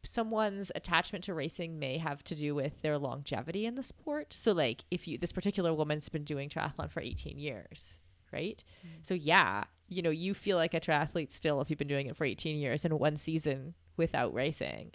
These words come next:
Speaker 1: has a lot more perspective, um, than if you just started a couple years ago and you're like, "Oh, bummer. Like, this is the place where I get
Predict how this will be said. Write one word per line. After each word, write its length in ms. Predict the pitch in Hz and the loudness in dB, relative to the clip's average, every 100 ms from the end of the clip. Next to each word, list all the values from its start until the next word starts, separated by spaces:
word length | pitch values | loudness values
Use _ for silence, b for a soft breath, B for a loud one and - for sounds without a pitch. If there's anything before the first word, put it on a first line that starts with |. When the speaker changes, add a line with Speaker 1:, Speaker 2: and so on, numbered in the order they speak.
| - | -10
Speaker 1:
has 260 | - 175 | 2 2
a 60 | 151 | 2
lot 260 | 139 131 147 | -2 -4 -4
more 140 | - | -8
perspective, 1040 | - - - - - - 71 65 190 - - B B B B B - | -8 -12 -12 -8 -8 -6 -6 -6 -8 -12 -20 B B B B B 0
um, 460 | 151 131 123 135 - - - | 2 4 0 -8 -12 -16 2
than 260 | 165 143 139 | 6 6 4
if 180 | - 156 | 0 0
you 60 | |
just 160 | 151 - | -2 0
started 300 | 139 139 143 | 0 2 0
a 60 | |
couple 240 | - - 139 | -4 -4 -2
years 240 | 170 170 | 0 0
ago 220 | 151 - | -2 -4
and 120 | 147 143 | -4 -4
you're 100 | 127 | -2
like, 200 | 120 - | -2 0
"Oh, 160 | 208 | 0
bummer. 480 | 156 180 202 165 - - | 2 4 4 4 0 -6
Like, 160 | 160 | -4
this 180 | 160 156 | -2 -2
is 80 | 160 | -2
the 80 | 151 | -2
place 300 | - 143 - | 2 2 2
where 120 | 147 | 0
I 40 | 143 | 2
get 280 | 135 127 | 0 -2